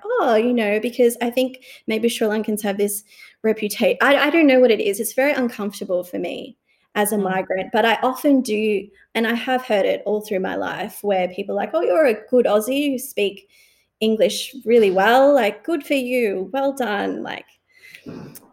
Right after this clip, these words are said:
Speaker 1: I just, <sighs>
Speaker 2: Yeah.
Speaker 1: I have
Speaker 2: Well,
Speaker 1: so
Speaker 2: this
Speaker 1: many
Speaker 2: is
Speaker 1: thoughts on this.
Speaker 2: Migrant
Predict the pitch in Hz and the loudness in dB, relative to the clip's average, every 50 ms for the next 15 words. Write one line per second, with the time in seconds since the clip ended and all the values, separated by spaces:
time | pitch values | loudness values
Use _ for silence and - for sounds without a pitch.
0 | _ _ _ - 262 285 277 330 339 - - - - - _ _ _ _ _ _ | _ _ _ 0 2 2 2 0 -2 -4 -6 -8 -12 -16 _ _ _ _ _ _
1 | _ _ _ - 240 - - - - - - - - - - _ _ _ _ 175 | _ _ _ -6 -6 -6 -6 -8 -14 -16 -16 -18 -20 -20 -20 _ _ _ _ -8
2 | 160 151 151 - - _ _ - 254 269 269 320 330 339 339 302 277 277 - 220 | -8 -8 -8 -12 -18 _ _ 0 2 2 4 4 4 6 6 6 6 6 4 2
3 | 202 214 - 240 208 185 - 214 - - - _ _ _ _ _ _ _ _ _ | 2 2 0 -2 -4 -4 -4 -6 -8 -12 -16 _ _ _ _ _ _ _ _ _
4 | _ _ _ _ - 202 208 220 233 220 214 202 196 185 - | _ _ _ _ -2 0 2 2 0 0 -2 -4 -4 -6 -8